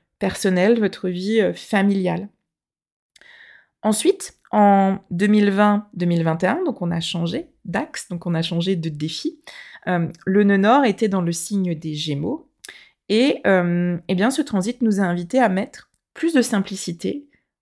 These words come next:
plus de légèreté dans notre manière de vivre et d'aborder les différentes situations auxquelles on a été confronté. Les Gémeaux,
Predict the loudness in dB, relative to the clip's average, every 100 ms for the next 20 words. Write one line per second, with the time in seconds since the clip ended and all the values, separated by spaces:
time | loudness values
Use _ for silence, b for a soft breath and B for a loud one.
0 | _ -2 0 4 6 6 4 0 -2 -4
1 | -4 -8 -4 2 2 2 -4 -6 -2 0
2 | 0 0 0 -2 -2 -2 -2 -4 -2 0
3 | 0 0 -2 0 -2 -2 -6 -8 -8 -8
4 | -10 -12 -12 -10 -10 -8 -8 -8 -8 -10
5 | -10 -10 -12 -14 -14 -20 _ B B B
6 | B -2 2 4 4 4 4 2